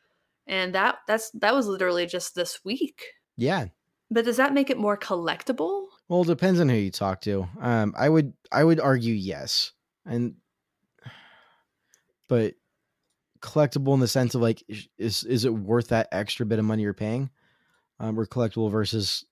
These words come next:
Speaker 2: uh, like, the whole, like, what are you getting out of it? 'Cause I think there's two different kinds of people that look at something that says collectible or limited edition, um, or limited number. And there's two different kinds of people when it comes to that. There's the people that look at that and say,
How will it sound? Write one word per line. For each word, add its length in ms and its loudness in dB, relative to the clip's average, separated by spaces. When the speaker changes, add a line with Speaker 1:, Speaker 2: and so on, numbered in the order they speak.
Speaker 2:
uh, 260 -2
like, 160 -2
the 100 0
whole, 140 2
like, 180 0
what 260 0
are 60 2
you 240 -2
getting 400 -2
out 220 -2
of 160 -2
it? 200 0
'Cause 140 -2
I 60 6
think 160 2
there's 160 4
two 160 2
different 340 4
kinds 260 2
of 100 0
people 300 -2
that 160 0
look 220 0
at 80 -4
something 420 0
that 120 -2
says 260 0
collectible 500 0
or 180 2
limited 680 0
edition, 600 0
um, 580 -8
or 140 -2
limited 320 0
number. 340 2
And 400 0
there's 240 0
two 180 4
different 260 6
kinds 200 2
of 80 0
people 220 0
when 80 -4
it 20 -8
comes 160 -4
to 60 -6
that. 100 -10
There's 140 -6
the 60 -2
people 280 -4
that 100 0
look 160 -2
at 60 -2
that 120 0
and 100 -4
say, 340 -4